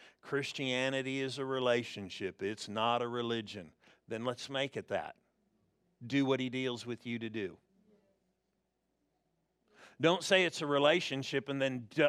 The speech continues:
not do what he tells you or deals with you to do. How is that a healthy relationship? Well, let's just keep reading.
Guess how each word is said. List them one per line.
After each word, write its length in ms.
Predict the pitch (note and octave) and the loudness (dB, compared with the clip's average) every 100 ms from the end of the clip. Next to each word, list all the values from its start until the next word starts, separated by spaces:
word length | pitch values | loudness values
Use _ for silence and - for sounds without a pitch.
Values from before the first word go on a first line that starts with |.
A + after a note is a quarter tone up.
| C#3 | 6
not 340 | C#3 C3 A#2+ | 4 2 0
do 440 | D3 E3 C3+ B2 - - _ | 4 6 6 2 -4 -18 _
what 180 | C3 C#3 | 4 4
he 200 | B2+ C#3 | 4 -6
tells 440 | - C3+ B2+ A#2+ | 2 2 2 -2
you 160 | C3+ B2+ | -2 0
or 100 | A#2+ | 0
deals 440 | A2+ C#3 C#3+ A2 | 0 2 2 0
with 200 | B2 A#2+ | -4 -2
you 140 | A#2+ B2 | -2 -2
to 100 | C3+ | 2
do. 280 | G3+ G#3 - _ _ _ _ - - | 2 2 -4 _ _ _ _ -20 -18
How 360 | - F#3+ A3 A3+ | -2 2 4 4
is 180 | F#3+ D3 | 2 4
that 300 | F3 E3 - | 6 4 2
a 140 | C#3+ B2+ | 0 0
healthy 520 | - D#3+ D#3 - C#3 | 4 6 6 4 0
relationship? 840 | C3 B2 A#2 C3 - F#2 - D#2 - _ _ _ _ _ _ _ _ _ _ _ _ G3+ _ _ _ _ _ _ _ _ _ _ _ _ _ _ G#3+ _ _ _ _ _ _ _ _ _ _ _ _ _ - _ | 2 4 4 2 -6 -10 -8 -10 -12 _ _ _ _ _ _ _ _ _ _ _ _ _ _ _ _ _ _ _ _ _ _ _ _ _ _ _ _ _ _ _ _ _ _ _ _ _ _ _ _ _ -20 _
Well, 200 | G4+ F4+ | 6 8
let's 200 | D3+ C3+ | 8 4
just 200 | D3 C3 | 2 -2
keep 260 | - C3+ A#2 | 0 0 2
reading. 420 | B2+ A2+ F#2 D#2 | 2 2 0 -8